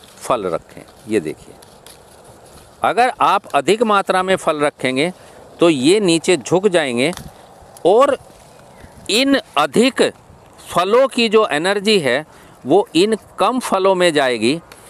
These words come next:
और अमरूद जल्दी बड़े होंगे और थोड़े अधिक बड़े अमरूद मिलेंगे, जिनका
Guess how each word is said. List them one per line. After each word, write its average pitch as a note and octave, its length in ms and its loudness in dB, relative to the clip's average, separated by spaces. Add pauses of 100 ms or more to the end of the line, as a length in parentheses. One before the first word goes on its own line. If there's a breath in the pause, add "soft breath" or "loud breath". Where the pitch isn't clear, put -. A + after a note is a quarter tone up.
(220 loud breath)
और G3 260 2 (840)
अमरूद G3+ 600 2 (500)
जल्दी D#3 380 0
बड़े G#3+ 240 0
होंगे F3+ 480 -2 (580)
और F#3 300 2 (560)
थोड़े D3 300 0 (640)
अधिक G#3 280 0
बड़े C#3 240 0
अमरूद B2+ 360 0
मिलेंगे, A#2 480 -2 (340 loud breath)
जिनका C3+ 500 -2